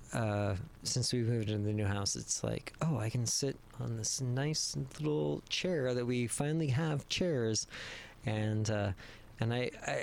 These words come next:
I credit everything to my wife for picking out the chairs, the umbrella, and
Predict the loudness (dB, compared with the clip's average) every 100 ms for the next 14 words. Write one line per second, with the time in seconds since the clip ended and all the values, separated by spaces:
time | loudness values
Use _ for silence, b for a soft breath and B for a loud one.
0 | 0 0 0 2 2 2 0 2 2 2
1 | 2 2 2 2 2 2 0 0 0 2
2 | 4 2 0 0 0 2 0 0 -2 -2
3 | 0 2 2 2 2 2 2 2 2 2
4 | 2 2 2 0 0 0 0 -2